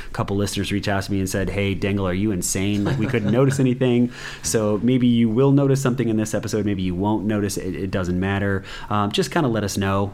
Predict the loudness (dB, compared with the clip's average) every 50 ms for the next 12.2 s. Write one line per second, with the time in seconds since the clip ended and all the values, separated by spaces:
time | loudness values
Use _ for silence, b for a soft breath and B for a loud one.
0 | -8 -6 -4 -2 -2 -2 -2 -2 0 0 2 2 2 2 4 4 4 2 2 0
1 | -2 -4 -4 -2 -2 -2 -2 -2 -2 -4 -4 -4 -6 -4 -2 0 2 4 4 4
2 | 4 2 2 2 2 2 2 0 0 0 0 0 0 0 0 0 0 0 0 0
3 | 2 2 0 0 0 -2 -2 -2 -2 0 0 0 -2 -2 -2 -2 -2 0 0 -2
4 | -2 -2 -4 -6 -4 -6 -6 -6 -4 -4 -4 -4 -2 -4 -4 -6 -6 -6 -10 -8
5 | -6 -4 -2 -2 -2 -2 -2 -2 -2 0 -2 -2 -2 -2 -2 0 0 -2 -4 B
6 | B B B B B B B B B -6 -4 0 0 0 0 -2 -6 -4 -2 0
7 | 0 2 2 2 2 2 0 0 -2 -4 -6 -4 -2 0 0 0 0 0 0 -2
8 | -4 -6 -8 -6 -2 0 2 2 2 2 2 2 2 2 0 0 -2 -2 -2 -2
9 | -2 -2 -2 -2 -2 -2 -2 -2 -2 -2 -2 -2 -2 -2 -2 0 0 0 0 0
10 | -2 -2 -4 -6 -6 -4 -4 -4 -4 -4 -4 -4 -2 0 -2 -2 -4 -4 -4 -4
11 | -2 -2 -2 -2 -2 -2 -2 -2 -4 -4 -6 -6 -6 -6 -6 -6 -4 -2 -2 0
12 | 0 0 -2 -4